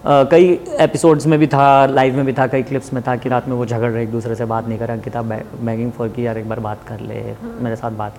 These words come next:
Speaker 1: कर,
Speaker 2: हम्म।
Speaker 1: या सॉरी मैंने ऐसा बोल दिया या ये बोल दिया या उसने उसको कुछ बोल दिया था। तो ये आपको क्या लगता है, इसमें क्या रियलिटी है, कितनी सच्चाई है, क्या है?
Speaker 2: I, I don't know, I will be of a different opinion। मुझे ऐसा लगता है कि this is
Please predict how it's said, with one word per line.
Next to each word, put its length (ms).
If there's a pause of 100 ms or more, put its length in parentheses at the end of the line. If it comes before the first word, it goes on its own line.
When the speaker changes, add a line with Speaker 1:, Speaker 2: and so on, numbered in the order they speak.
Speaker 1:
कर, 60
Speaker 2:
हम्म। 640
Speaker 1:
या 100
सॉरी 300
मैंने 200
ऐसा 160
बोल 240
दिया 120
या 140
ये 140
बोल 200
दिया 160
या 80
उसने 240
उसको 240
कुछ 280
बोल 200
दिया 160
था। 200 (440)
तो 100
ये 200
आपको 240
क्या 120
लगता 220
है, 20
इसमें 220
क्या 180
रियलिटी 440
है, 280
कितनी 280
सच्चाई 480
है, 120
क्या 180
है? 80
Speaker 2:
I, 320 (380)
I 60
don't 140
know, 140
I 140
will 200
be 140
of 80
a 160
different 300
opinion। 640
मुझे 240
ऐसा 260
लगता 280
है 100
कि 340
this 160
is 200